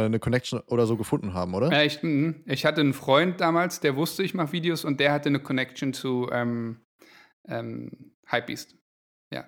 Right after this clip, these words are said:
Speaker 2: der ist
Speaker 1: Mhm.
Speaker 2: auch Asiate und, ähm, die sind auf den zugekommen, „Hey, kennst du nicht irgendjemanden in Deutschland, der uns jetzt schnell aushelfen kann?“ Und der sagte, „Klar, kenn ich jemanden“, und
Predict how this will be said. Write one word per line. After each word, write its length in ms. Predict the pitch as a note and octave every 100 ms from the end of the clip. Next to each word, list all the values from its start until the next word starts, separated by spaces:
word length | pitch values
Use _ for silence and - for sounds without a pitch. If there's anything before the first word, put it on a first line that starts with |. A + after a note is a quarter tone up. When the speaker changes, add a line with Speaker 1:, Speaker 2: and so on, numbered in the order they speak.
| -
Speaker 2:
der 80 |
ist 60 | C3+
Speaker 1:
Mhm. 60 | D#3
Speaker 2:
auch 40 |
Asiate 580 | C#3 C3 C3 C#3+ C#3 C3
und, 240 | B2+ A#2+ C3
ähm, 280 | B2 A#2+ B2 - - -
die 60 | B2+
sind 160 | C#3
auf 80 | C#3+
den 160 | - D3
zugekommen, 420 | D#3 C#3+ D3+ C#3
„Hey, 120 | C3+
kennst 220 | - D3
du 40 | D#3+
nicht 80 | C#3+
irgendjemanden 380 | D#3 D3+ C#3+
in 40 | C#3
Deutschland, 560 | D3 - D3+ D3 C#3+
der 120 | D3 C#3
uns 140 | C#3+
jetzt 200 | C#3+ C#3+
schnell 160 | - C#3+
aushelfen 440 | C3 C#3+ C#3 C#3
kann?“ 160 | C#3 C3+
Und 100 | B2+
der 80 | B2
sagte, 200 | A#2+ B2+
„Klar, 220 | D3+ E3+
kenn 160 | -
ich 80 | C#3
jemanden“, 280 | C#3 C3 B2+
und 240 | A#2+ B2